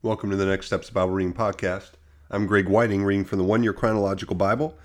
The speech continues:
and today's reading is for November sixth. The Walk to Emmaus, Luke twenty-four,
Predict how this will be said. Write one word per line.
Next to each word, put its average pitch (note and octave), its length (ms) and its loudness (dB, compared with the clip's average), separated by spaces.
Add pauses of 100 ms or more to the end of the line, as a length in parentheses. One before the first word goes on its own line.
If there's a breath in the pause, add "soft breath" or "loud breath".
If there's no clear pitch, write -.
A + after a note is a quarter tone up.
(260 soft breath)
and B2+ 160 2
today's C3+ 360 2
reading B2+ 420 2
is G#2+ 140 -2
for - 160 -2
November G#2 800 0
sixth. - 640 -6 (760)
The G#2+ 100 2
Walk A#2 360 4
to D3+ 200 2
Emmaus, G2 640 -2 (100)
Luke A#2 240 -4
twenty-four, A2+ 720 0